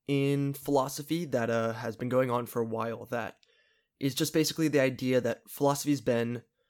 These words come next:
too disconnected from the public life, from people's lives in general,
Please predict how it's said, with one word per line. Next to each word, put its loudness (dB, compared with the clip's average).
too 0
disconnected 0
from -6
the -10
public 0
life, 2
from -6
people's -4
lives -4
in -8
general, 0